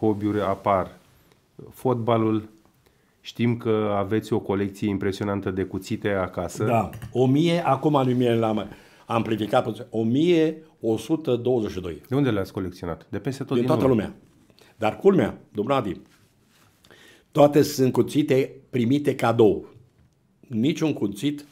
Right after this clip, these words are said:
Speaker 2: nu mi-am cumpărat, uh, la viața mea. Am cuțite și am colecție și de altfel și de, de astea de bucătărie, dar cele adevărate. Primul cuțit l-am primit din Mexic, de la Echeveria, în cadou artiștilor din, uh,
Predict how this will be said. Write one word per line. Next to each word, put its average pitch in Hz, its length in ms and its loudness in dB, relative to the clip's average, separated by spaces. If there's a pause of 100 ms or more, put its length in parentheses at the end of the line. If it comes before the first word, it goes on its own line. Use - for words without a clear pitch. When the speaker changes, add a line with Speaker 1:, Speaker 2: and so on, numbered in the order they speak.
(300)
Speaker 2:
nu 120 180 -2
mi-am 131 200 0
cumpărat, 104 460 -2
uh, 92 260 -2
la 92 120 -4
viața 90 300 -8
mea. 85 160 -14 (240)
Am - 240 -4
cuțite 95 460 -12
și - 140 -12
am 117 180 -6
colecție 117 420 -8
și 110 120 -10
de 107 120 -4
altfel 92 460 -6
și 87 100 -16
de, 87 240 -10
de 92 60 -10
astea 92 220 -10
de 87 80 -12
bucătărie, 95 420 -10
dar 90 260 -6 (220)
cele 98 260 -2
adevărate. 92 720 -4 (360)
Primul 139 280 2
cuțit 165 320 -2
l-am 139 180 2
primit 110 360 -2
din 110 220 0
Mexic, 98 400 -4
de 95 60 -4
la 90 120 -2
Echeveria, 92 720 -4 (280)
în 117 240 -2
cadou 113 580 2 (320)
artiștilor 104 580 2
din, 90 220 -4
uh, 85 180 -6